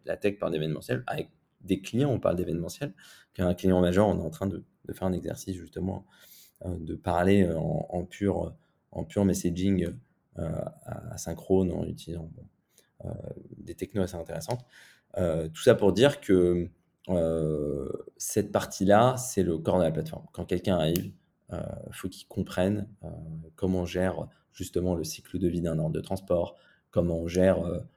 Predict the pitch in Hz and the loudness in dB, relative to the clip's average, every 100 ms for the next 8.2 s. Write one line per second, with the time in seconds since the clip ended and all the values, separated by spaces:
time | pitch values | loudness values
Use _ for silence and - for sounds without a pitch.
0 | _ 90 92 - - 95 92 90 101 85 | _ 2 2 0 -4 -2 -2 2 4 4
1 | - 82 82 82 80 82 98 - 90 90 | 0 -4 -2 -2 -2 -4 -4 -2 -2 -2
2 | 82 82 85 90 - 85 82 98 _ - | -6 -6 -4 -4 -6 -10 -10 -12 _ -20
3 | - - - 80 82 82 - - - 87 | -18 -18 -12 -8 -8 -8 -12 -16 -10 -8
4 | 82 80 127 - _ _ _ - - 87 | -6 0 -2 -2 _ _ _ -16 -4 -2
5 | 87 - 78 - 92 92 85 98 87 - | -2 -4 -6 -6 -2 0 2 0 -2 -2
6 | 104 110 - _ _ _ - 82 80 80 | -2 -4 -10 _ _ _ -6 -2 -2 -4
7 | - 98 90 85 95 104 - 92 82 107 | 4 6 6 4 2 2 2 0 0 -2
8 | 139 | -4